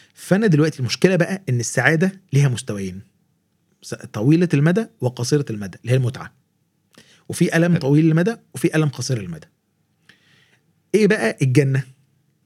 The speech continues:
Speaker 1: اللي هي بعيدة دي؟ هي، هي النجاح، هي الفلاح، هي جنة ربنا سبحانه وتعالى، هي أن أكون أب صالح وزوج صالح وابن صالح.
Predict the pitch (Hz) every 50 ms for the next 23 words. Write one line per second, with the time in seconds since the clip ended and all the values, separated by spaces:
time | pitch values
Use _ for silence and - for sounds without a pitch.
0 | _ _ _ _ _ _ _ _ _ _ _ _ _ - 107 107 117 120 123 117
1 | 117 117 113 127 131 120 113 110 113 110 - _ _ _ _ _ _ _ - 120
2 | 123 127 123 117 113 127 127 131 127 123 120 117 117 110 123 117 113 - - -
3 | - - _ _ _ _ _ _ - - 123 123 117 120 117 - 120 120 123 120
4 | 117 - - - - - _ _ _ _ _ _ - 120 123 123 113 110 127 135
5 | 135 127 123 123 127 120 113 117 123 120 - - - 120 107 - 98 107 107 107
6 | - _ _ _ _ _ _ _ _ _ _ _ 135 147 143 127 127 127 - 147
7 | 147 127 123 120 - - 135 135 127 120 127 120 - - 120 123 120 113 110 101
8 | - 98 101 101 104 101 123 135 127 120 - - 117 123 127 117 104 - - 117
9 | 117 180 165 135 127 120 123 - 113 117 113 113 - - - _